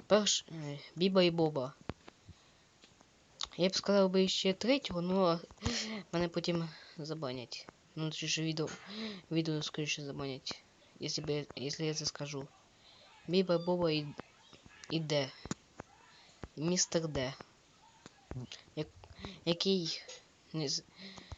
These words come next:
який не захотів з нами піти, чого, тому що в мене не було кісток. Запасних. М,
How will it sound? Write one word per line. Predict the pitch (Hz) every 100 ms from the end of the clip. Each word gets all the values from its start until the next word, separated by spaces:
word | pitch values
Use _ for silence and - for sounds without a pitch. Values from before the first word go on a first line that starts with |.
| - - _ - - - -
який | 165 208 202
не | 185
захотів | 175 170 175 180
з | 170
нами | 175 165
піти, | 160 202 208
чого, | 170 170
тому | 170
що | 160 156
в | - 156
мене | 175
не | 165
було | 151 160
кісток. | 156 - - 131 - - - _ _ - - - - - -
Запасних. | - 156 220 - 156 - - - - - _ _ - - - - - - - - - - - - - - _ _ - - - - - - - _ - - - - - - - - -
М, | 143